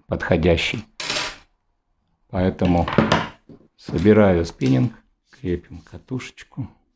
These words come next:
и смотрим, где у нас центр тяжести. Где-нибудь в районе вот здесь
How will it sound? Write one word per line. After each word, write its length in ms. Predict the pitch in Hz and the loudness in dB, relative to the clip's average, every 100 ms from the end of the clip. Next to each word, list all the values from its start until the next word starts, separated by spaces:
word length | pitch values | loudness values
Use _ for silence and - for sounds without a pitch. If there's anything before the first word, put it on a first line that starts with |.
| _ | _
и 180 | - 147 | -4 -2
смотрим, 600 | - - 110 107 95 90 | 0 4 6 6 4 4
где 120 | 90 | 4
у 80 | 90 | 4
нас 180 | 87 82 | 2 -2
центр 380 | - 92 82 | -4 -4 -4
тяжести. 560 | 82 - 123 107 98 - | -4 0 2 2 0 -4
Где-нибудь 600 | 85 87 104 87 90 90 | 0 4 6 4 2 0
в 100 | 90 | 0
районе 480 | 87 90 95 92 87 | 2 2 4 2 2
вот 160 | 82 82 | 0 0
здесь 500 | 85 90 87 - | 2 2 0 -8